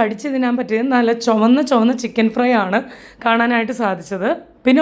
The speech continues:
ഒട്ടനവധി ആരോഗ്യ ഗുണങ്ങൾ ഉണ്ടെന്ന് പരക്കെ അറിയപ്പെടുന്ന കാടമുട്ട റോസ്റ്റ് ആണ് കണ്ടത്.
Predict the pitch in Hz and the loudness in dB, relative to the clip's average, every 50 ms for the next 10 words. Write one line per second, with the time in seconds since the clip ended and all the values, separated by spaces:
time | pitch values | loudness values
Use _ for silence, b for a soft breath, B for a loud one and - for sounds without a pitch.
0 | 285 240 - - - 330 311 302 285 277 254 254 311 285 247 220 220 233 233 220 | 4 2 0 0 2 2 4 4 4 4 4 4 4 4 4 4 4 2 2 2
1 | 269 233 240 226 220 220 240 262 254 226 208 202 202 202 202 226 254 247 - 233 | 0 0 2 2 2 2 2 2 0 0 -2 -2 -2 -2 -2 -2 -2 0 0 0
2 | 214 220 220 - 311 294 247 220 214 247 226 262 262 226 208 208 226 277 285 262 | 0 0 0 0 0 2 2 2 2 0 2 2 0 0 2 0 0 -2 0 0
3 | 226 214 214 220 233 247 247 247 285 262 226 208 208 240 240 - 330 294 240 208 | 0 0 2 2 2 0 2 0 0 0 2 2 0 0 -2 0 0 2 2 2
4 | 190 196 269 269 - 233 202 196 185 190 190 208 | 2 0 -2 -2 -2 -2 -2 0 0 0 2 2